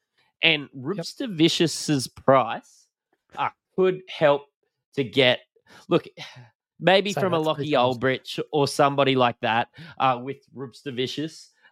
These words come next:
Speaker 1: uh, having a couple doubles after this fantastic single game week, uh, this whole single game week for everybody this week that we've got coming forward. So Roopster
Speaker 2: Yep.
Speaker 1: Vicious, one percent owned.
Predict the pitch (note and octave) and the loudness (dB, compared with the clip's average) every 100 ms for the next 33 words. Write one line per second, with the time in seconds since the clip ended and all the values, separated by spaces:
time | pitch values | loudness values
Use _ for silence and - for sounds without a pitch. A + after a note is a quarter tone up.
0 | - B2 C3 A#2 C3+ C#3+ C#3+ C3+ D#3 C3+ | -4 0 2 2 0 0 -6 -12 -12 -12
1 | C3+ A#2 A#2 A#2+ A#2 - A#2+ A#2 A#2 B2 | -12 -10 -6 -4 -6 -4 0 0 0 -4
2 | A#2 C3 - - _ _ _ - F#3+ F#3+ | -4 -6 -8 -16 _ _ _ -2 0 0
3 | - D4 C#4+ A#3 - - E3+ D#3+ B2+ B2+ | -4 -6 -6 -10 -12 -8 -4 -4 0 0
4 | A#2 A#2 G#2+ G#2+ _ _ - A#2+ G#2+ - | 0 -2 -4 -8 _ _ 0 0 0 -8
5 | _ _ _ D3 E3+ - F3 F#3+ F#3 F#3+ | _ _ _ -16 -14 -2 0 0 0 -2
6 | F3+ C#3+ C#3 C#3+ C#3+ B2+ _ C3+ - B2 | -2 -2 -2 -2 -4 -6 _ -2 2 0
7 | G#2 A#2+ G#2 G#2+ A2+ G#2 A2+ G#2+ G#2 - | 0 -2 -2 -6 -6 -8 -6 -6 -6 -6
8 | G#2 A2 G2 A#2 G2 - G2+ G2+ - G2 | -6 -4 -2 -2 -2 -4 -4 -4 -6 -4
9 | G#2 G#2+ - G#2 G#2 _ _ _ A3 G3 | -2 -2 0 0 -2 _ _ _ 0 0
10 | A3+ G3 F3+ F#3+ F3 D#3 F3+ F#3 E3+ F#3 | 0 0 2 0 -2 0 0 -2 -4 -2
11 | D3+ C3 C3 C3+ C3 | 0 0 0 0 -6